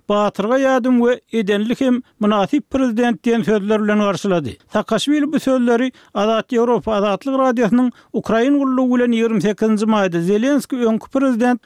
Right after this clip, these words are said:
Petro Poroshenkonyň Saakashviliň raýatlykdan mahrum etmek barada kararyny ýatyrýan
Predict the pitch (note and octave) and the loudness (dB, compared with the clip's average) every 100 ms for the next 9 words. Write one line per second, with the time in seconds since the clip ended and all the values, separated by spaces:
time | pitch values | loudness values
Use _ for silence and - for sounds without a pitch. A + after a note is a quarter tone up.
0 | - A3 B3+ A3+ F#3+ E3 A3 A3+ - C#4+ | -4 -2 0 -2 -4 -6 -2 0 0 0
1 | C4+ C4 C4 B3+ A#3+ G#3+ A3+ - C4+ A#3+ | 0 2 0 0 -2 -2 -2 0 0 2
2 | A#3+ B3 A#3+ G#3+ A3+ A3+ - A#3 C4 B3 | 2 0 0 -2 -2 -2 -4 -6 -2 0
3 | A3+ F#3+ C4+ C#4 C4 C4+ B3+ C4 B3 A#3+ | 0 -2 0 0 2 -2 -2 0 0 2
4 | A#3+ - - A#3 A#3 A3 G#3+ A#3 - _ | 0 -2 -2 0 0 0 0 -2 -4 _
5 | G3+ G#3+ - G#3 A#3+ C#4+ | -2 -2 -2 0 2 0